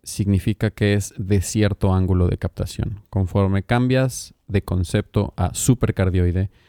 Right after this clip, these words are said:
ese ángulo se cierra un poquito más. Y cuando cambias al hipercardioide, se cierra todavía más el ángulo de captación, lo que significa que lo que queda fuera de ese ángulo de captación sufre una, eh,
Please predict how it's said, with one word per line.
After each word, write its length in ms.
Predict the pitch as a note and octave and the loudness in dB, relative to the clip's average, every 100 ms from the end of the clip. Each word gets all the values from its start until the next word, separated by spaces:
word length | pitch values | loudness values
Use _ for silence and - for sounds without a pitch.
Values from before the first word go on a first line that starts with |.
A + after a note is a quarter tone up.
| _ _ - | _ _ -2
ese 220 | G2 A2 | 2 2
ángulo 360 | G#2+ G#2+ G#2+ - | 4 4 2 -2
se 180 | - A2 | -4 -2
cierra 400 | A#2 G#2+ G#2 F#2+ | 2 2 2 -2
un 100 | F#2+ | -2
poquito 380 | F#2+ - - | -6 -10 -6
más. 300 | F2+ - - _ - - - - | -4 -4 -8 _ -20 -20 -10 -6
Y 60 | |
cuando 260 | - G2 F#2+ | 0 0 2
cambias 320 | A2+ A2+ A2 | 2 0 0
al 140 | G#2 - | -4 0
hipercardioide, 800 | A#2+ A#2 G#2 F#2 F2 F2 F2 - | 0 0 -2 -2 0 0 0 -4
se 180 | - G2 | -4 -4
cierra 420 | - G2 F#2 B2+ _ - | 0 0 0 -4 _ 0
todavía 480 | A#2+ A2 G2+ G2 F2+ | 2 4 2 2 0
más 240 | F2+ F#2 | 0 -2
el 120 | G2 | -4
ángulo 280 | D3+ A#2+ F#2+ | -6 0 0
de 40 | F#2 | 0
captación, 540 | - - G#2 A#2 G#2+ _ _ _ _ | -2 -4 -2 -2 -4 _ _ _ _
lo 180 | A#2+ A#2 | 0 0
que 120 | - A2 | 2 -2
significa 680 | A#2 A2 A2+ - D#3+ F3 E3 | -2 0 0 0 -4 -2 -2
que 200 | C#3+ A#2+ | 0 2
lo 220 | A2 G#2 | 2 0
que 120 | G#2 | -8
queda 340 | - C3+ C#3 C3+ | -4 -2 0 -2
fuera 500 | - B2+ C3 C#3 C#3 | -4 0 2 2 2
de 140 | A#2 | 0
ese 220 | A2 A2+ | -2 -2
ángulo 340 | G#2 G#2 G#2+ G2+ | -2 0 0 -2
de 100 | F#2+ | -2
captación 680 | F#2+ F#2+ F#2+ - F#2+ G2 A2 _ _ _ | -6 -4 -6 -2 -2 -2 -6 _ _ _
sufre 580 | - - C#3 - C3+ B2 | -10 2 2 2 0 2
una, 920 | A#2+ A#2+ B2 B2 A#2+ A#2 G#2 F#2+ F#2 - _ | 2 2 2 2 2 2 2 0 -2 -6 _
eh, 880 | - F#2 F2+ F2 F2 F2 F2 F2 E2+ | -2 0 0 0 -2 -2 -4 -4 -6